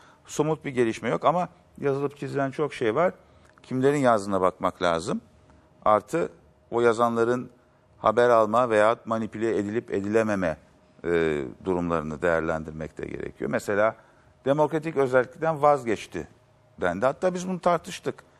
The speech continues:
Eğer öyleyse şudur budur gibi yorumlar da yaptık. Ama şurası bir gerçek. Şudur esas. Öcalan'ın, Kandil'den yapılan açıklamalar da bunu gösterdi. Öcalan'ın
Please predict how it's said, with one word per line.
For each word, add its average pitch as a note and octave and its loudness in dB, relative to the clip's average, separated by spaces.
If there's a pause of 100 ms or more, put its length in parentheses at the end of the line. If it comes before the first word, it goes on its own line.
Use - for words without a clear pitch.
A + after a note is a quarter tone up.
(240)
Eğer G#2+ 2
öyleyse A#2 2
şudur G#2+ -6
budur F#2 -4
gibi F2+ -2 (420)
yorumlar G#2+ 0
da E2 -4
yaptık. - -6 (1300)
Ama D#3+ 0
şurası C3 -2
bir A2 -6
gerçek. F2+ -2 (600)
Şudur F2+ -8 (520)
esas. - -10 (480)
Öcalan'ın, C3 2 (640)
Kandil'den A#2 2
yapılan A2 0
açıklamalar G#2 2
da F2 -4
bunu E2+ -6
gösterdi. D#2 -4
Öcalan'ın A#2 0